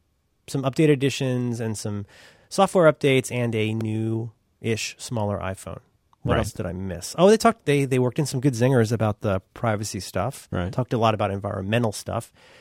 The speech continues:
Speaker 1: It was pretty padded out.
Speaker 2: Yeah,
Speaker 1: This,
Speaker 2: I'm
Speaker 1: like, like, like many self-help bo-, health books that you can break in half and start reading at the middle point.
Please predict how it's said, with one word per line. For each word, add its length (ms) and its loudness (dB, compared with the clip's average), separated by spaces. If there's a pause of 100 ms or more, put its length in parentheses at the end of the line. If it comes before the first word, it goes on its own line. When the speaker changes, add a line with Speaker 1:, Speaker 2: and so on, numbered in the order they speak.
(380)
Speaker 1:
It 160 -6
was 120 0
pretty 720 -6
padded 380 -2
out. 220 -8 (840)
Speaker 2:
Yeah, 560 6
Speaker 1:
This, 180 4
Speaker 2:
I'm 60 -10
Speaker 1:
like, 140 8
like, 140 8
like 160 4
many 160 8
self-help 480 8
bo-, 160 4
health 260 2
books 220 2
that 160 -2
you 40 0
can 120 2
break 240 2
in 80 -2
half 340 -2
and 160 -6
start 240 -4
reading 280 0
at 100 -2
the 40 -4
middle 220 -2
point. 320 -2